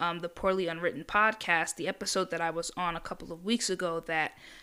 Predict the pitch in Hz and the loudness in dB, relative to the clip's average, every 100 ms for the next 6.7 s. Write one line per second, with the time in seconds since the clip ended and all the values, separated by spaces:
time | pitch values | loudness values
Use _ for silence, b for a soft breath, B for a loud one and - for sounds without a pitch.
0 | B 196 190 180 180 180 190 196 185 175 | B 2 2 2 2 6 6 6 0 -2
1 | 175 196 - 185 180 175 175 - 185 196 | 0 2 2 0 -4 -8 -12 -2 4 4
2 | 185 185 - 175 160 165 - 170 170 175 | 4 -2 -10 -6 -4 -2 -2 -2 -2 -6
3 | 165 175 170 175 170 170 170 170 170 165 | -6 -6 -4 -4 -4 -6 -4 -2 -2 -4
4 | - 180 175 165 160 - 202 202 175 165 | -4 -4 -4 -6 -4 2 8 8 8 0
5 | 165 175 160 165 175 180 185 180 175 175 | -4 -6 -4 0 4 4 4 -4 -4 -12
6 | - - 202 202 190 175 175 | -10 -6 -4 -2 -4 -6 -10